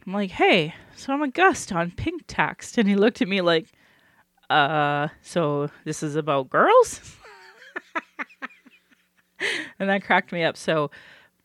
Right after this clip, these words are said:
you might be listening. There might be a few folks that think the same thing. So pink tax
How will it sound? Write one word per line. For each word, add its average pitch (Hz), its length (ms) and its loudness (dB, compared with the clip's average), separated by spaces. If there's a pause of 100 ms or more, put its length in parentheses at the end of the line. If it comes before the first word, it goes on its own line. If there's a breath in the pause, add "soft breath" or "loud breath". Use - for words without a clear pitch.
(120)
you 220 420 -6
might 285 260 2
be 269 120 -4
listening. 240 640 0 (160)
There 180 160 -2
might 185 200 2
be 190 100 2
a 185 60 2
few 180 240 -2
folks 160 360 0
that 151 160 -2
think 151 200 -8
the 151 80 -8
same 143 280 -6
thing. 135 280 -8
So 143 420 -6
pink 214 220 -4
tax 202 540 -4